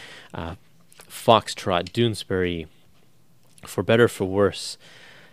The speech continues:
Um, and these were very, very important to me, these comics, because they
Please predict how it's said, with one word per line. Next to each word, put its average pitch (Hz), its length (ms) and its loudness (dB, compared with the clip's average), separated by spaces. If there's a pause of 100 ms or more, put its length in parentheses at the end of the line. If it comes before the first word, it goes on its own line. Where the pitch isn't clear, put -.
(200)
Um, 87 360 -8 (800)
and 98 720 -4 (400)
these 123 320 0
were 127 160 4
very, 127 340 6
very 147 220 2
important 139 460 2
to 123 100 -8
me, 101 120 -4
these 90 160 -8
comics, 92 360 -6
because 101 420 -8
they 107 500 0